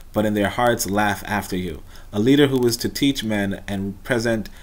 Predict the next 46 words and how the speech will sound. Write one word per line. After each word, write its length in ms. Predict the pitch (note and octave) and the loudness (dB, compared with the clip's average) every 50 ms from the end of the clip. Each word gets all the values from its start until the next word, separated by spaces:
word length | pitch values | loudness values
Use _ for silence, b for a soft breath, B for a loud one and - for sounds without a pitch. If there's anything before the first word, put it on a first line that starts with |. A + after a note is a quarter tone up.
| b b b - | b b b 0
any 420 | B2+ C3 C#3+ D3 C#3+ C3+ C3+ B2+ | 2 4 4 4 4 4 4 2
fact 520 | - - - - - - B2 B2 A#2 - B2 | 0 -4 -10 -6 0 0 0 0 0 -2 -4
of 140 | G#2+ - | -4 -2
truth 320 | - - C3+ B2+ A2+ - - | 0 2 2 2 2 0 -4
to 100 | - G#2+ | -2 0
man 300 | G#2 G2+ F#2+ G2 F#2+ G2 | 0 0 0 0 0 -2
must 180 | G#2 G#2+ - | -2 -2 -4
first 320 | - - B2+ C3 C3 - - | -6 -2 -2 -2 -2 0 0
be 100 | D3 C#3 | 0 0
learned 400 | A#2+ A2 G#2 G2+ G2+ G2+ - - - | 2 2 2 2 2 0 -2 -4 -4
in 120 | G#2 G2 | -4 -4
his 200 | F#2 G2 F#2+ F2+ | -2 -2 -2 -2
subject." 480 | - - G#3+ G3 F#2+ - - A1 - - | -2 -2 0 -2 -2 -4 -6 -8 -8 -8
So 180 | - F2+ G2 - - | -6 -6 -6 -6 -6
first, 380 | - - C#3 D3 D3 - B B B B B B - | -4 -2 0 0 0 -2 B B B B B B -6
first 240 | - D3 D3 - | -4 -4 -2 0
be 80 | - C3+ | -2 0
learned 300 | A#2 A2+ A2 G#2+ G#2 G2+ | 0 2 2 2 0 0
in 160 | G2 F#2 F2 | -2 -4 -4
whatever 260 | F2 G2+ G2 F#2 F2+ | -4 -4 -4 -4 -6
you're 80 | F2 E2 | -6 -8
talking 300 | - F#2+ - - - - | -8 -10 -10 -10 -12 -12
about. 220 | - - - - B B B B B B | -12 -12 -12 -14 B B B B B B
"Never 380 | - B2 C#3 D#3+ F3 F3 F#3+ F3+ | 4 6 8 8 10 10 10 10
write 260 | D3+ C#3+ C#3 C3+ - | 12 10 10 10 8
or 80 | - A#2+ | 4 0
speak 300 | - - - C#3+ C#3 C3+ | 0 2 2 2 2 4
on 100 | C3+ B2+ | 2 2
a 40 | A#2 | 2
subject 360 | - - A2+ G#2+ A2 G2+ - | 2 2 2 2 2 0 0
you 80 | A2 | 0
know 140 | G#2 G#2 G2+ | 0 0 0
nothing 380 | G2 G2+ G#2+ G#2+ - - G2+ G2+ | 0 0 0 0 -2 -2 -2 -2
about, 320 | F#2 F#2 F#2 F2+ E2 - | -2 -2 -2 -2 -4 -4
for 80 | - F#2+ | -6 -4
there 100 | G2+ G2+ | -2 -2
is 120 | G2 G2 | 0 2
always 280 | G#2+ A2 A#2 B2 A#2+ A2+ | 2 2 2 2 2 0
somebody 380 | - A2+ A2 G#2+ G2+ G2+ G2+ | 0 0 0 2 2 2 0
who 160 | F#2+ G#2 G2 F#2+ | 0 -2 -2 -2
knows 320 | G2 F#2+ G2+ G2+ F#2 - | 0 0 -2 -2 -2 -4
the 80 | - F#2 | -8 -10
particular 440 | F#2+ F#2 - B2+ A#2+ - A#2+ A2 | -10 -8 -8 -8 -6 -4 -4 -4
subject 440 | G#2 - - G2+ F#2 F#2 F2+ - - | -4 -4 -4 -4 -4 -4 -4 -6 -4
to 80 | - G2 | -4 -2
laugh 340 | F#2+ G2+ G#2 G#2 G2+ - | -2 0 0 -2 -2 -4